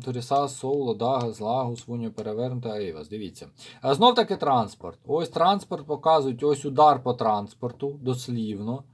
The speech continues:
Е, дуже яскравий, дуже сильний. Соуло, Торісас з великим бабахом, з великими руйнуваннями, значить.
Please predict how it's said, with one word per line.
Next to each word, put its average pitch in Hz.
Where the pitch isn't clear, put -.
Е, 120
дуже 165
яскравий, 156
дуже 127
сильний. 92
Соуло, 131
Торісас 135
з 117
великим 135
бабахом, 95
з 85
великими 123
руйнуваннями, 92
значить. 76